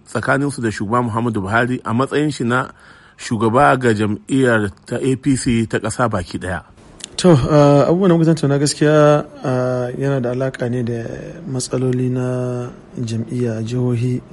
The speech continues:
Speaker 2: da kuma ainihin alaƙarta da kuma wa jam'iyya ta ƙasa. Wasu gwamno-, gwamnoni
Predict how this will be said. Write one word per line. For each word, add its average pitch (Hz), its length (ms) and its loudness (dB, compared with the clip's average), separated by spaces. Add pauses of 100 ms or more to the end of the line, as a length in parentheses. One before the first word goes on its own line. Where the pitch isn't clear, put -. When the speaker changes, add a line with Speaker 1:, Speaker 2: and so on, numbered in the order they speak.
(120)
Speaker 2:
da 113 160 -6
kuma 117 640 -4
ainihin 120 560 -2 (160)
alaƙarta 117 500 -6
da 107 60 -4
kuma 113 640 -6 (600)
wa 127 180 -6
jam'iyya 110 480 -6
ta 110 80 -8
ƙasa. 107 320 -6 (1080)
Wasu 131 300 -4
gwamno-, 135 400 0 (160)
gwamnoni 135 800 0